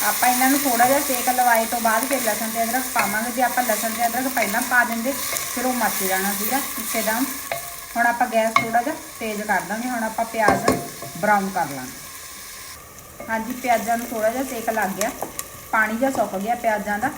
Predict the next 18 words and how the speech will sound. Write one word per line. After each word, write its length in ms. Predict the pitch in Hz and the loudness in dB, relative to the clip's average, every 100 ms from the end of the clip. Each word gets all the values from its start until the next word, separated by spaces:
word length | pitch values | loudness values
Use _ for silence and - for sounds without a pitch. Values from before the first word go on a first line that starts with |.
| - | -6
ਹੁਣ 120 | 226 | 0
ਆਪਾਂ 220 | 220 220 226 | 0 0 -2
ਲਸਣ 340 | 214 208 208 | -2 -4 -6
ਤੇ 120 | 214 | -4
ਅਦਰਕ 260 | 196 220 233 | -2 -4 -4
ਵਿੱਚ 240 | 226 202 | -6 -6
ਪਾ 200 | 196 185 | -4 -4
ਦਾਂਗੇ। 320 | 175 190 240 269 - - | -2 -4 -6 -6 -12 -8
ਹੁਣ 140 | 214 202 | -6 -4
ਇਹਨਾਂ 220 | 196 214 | -2 -2
ਨੂੰ 120 | 247 | -2
ਨਾਲ 300 | 233 196 190 | -2 0 0
ਹੀ 60 | 202 | -4
ਸੇਕ 280 | 214 196 | -6 -6
ਪਿਆਜ਼ਾਂ 460 | 202 208 190 180 190 | -6 -4 -4 -2 -4
ਦੇ 120 | 196 | -4
ਲੱਗ 160 | 196 165 | -4 -4
ਜੂਗਾ। 400 | 156 160 165 | -6 -10 -10